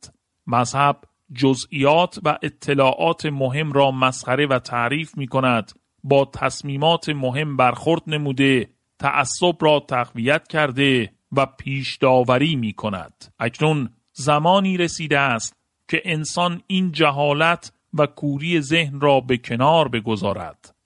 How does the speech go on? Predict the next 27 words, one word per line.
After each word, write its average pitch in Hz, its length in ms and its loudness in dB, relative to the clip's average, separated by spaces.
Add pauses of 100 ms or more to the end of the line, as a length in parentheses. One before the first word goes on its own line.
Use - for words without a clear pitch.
(120)
ممکن 233 340 4
است 247 140 2
این 233 100 -2
سخنان 170 400 -2
شما 160 280 0
را 185 80 2
به 170 80 -2
تعجب 135 680 0
وادارد، 107 560 2
اما 147 280 2
من 147 380 0
با 120 140 0
آنچه 143 360 -2
این 147 160 -2
شخص 143 440 -2
نوشته 123 640 0
کاملاً 117 640 0
موافق 113 720 0
هستم 123 640 2
و 123 60 4
آرزو 151 640 4
می‌کنم 180 520 0
ای 202 180 2
کاش 190 480 0
می‌توانستیم 170 1080 -2
از 117 240 -4
مذهب 127 540 0